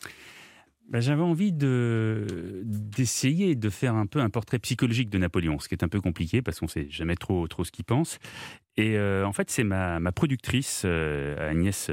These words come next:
Molia, qui m'a dit, euh, « Tu devrais regarder, euh », elle connaissait mieux Napoléon que moi à ce moment-là. Elle m'a dit, euh, « Pour moi, Napoléon, c'est un peu comme, euh, Jacques Bauer, le, le héros de Vingt-quatre heures. C'est un type, euh, il meurt jamais, il s'en sort tout le temps. »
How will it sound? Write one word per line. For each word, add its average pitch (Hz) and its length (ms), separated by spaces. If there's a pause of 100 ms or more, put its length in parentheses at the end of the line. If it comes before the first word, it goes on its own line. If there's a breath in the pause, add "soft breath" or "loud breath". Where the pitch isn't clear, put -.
(140)
Molia, 87 380
qui - 220
m'a 92 120
dit, 139 300
euh, « 95 200
Tu 117 100
devrais 135 180
regarder, 117 400
euh », 90 360 (440 loud breath)
elle 92 80
connaissait 104 260
mieux 123 140
Napoléon 85 340
que - 100
moi 110 120
à 95 40
ce - 120
moment-là. 110 260
Elle 135 80
m'a 98 140
dit, 139 180
euh, « 98 300 (100)
Pour 120 120
moi, 156 140
Napoléon, 131 380
c'est - 140
un 95 100
peu 135 140
comme, 92 340
euh, 80 560
Jacques 92 200
Bauer, 104 360
le, 78 200 (440 loud breath)
le 98 140
héros 104 260
de 95 80
Vingt-quatre 92 460
heures. 131 260 (240 loud breath)
C'est - 160
un 95 100
type, 165 320
euh, 90 680
il 120 100
meurt 131 160
jamais, 95 240
il 85 40
s'en 107 100
sort 127 180
tout 107 100
le 90 60
temps. » 73 160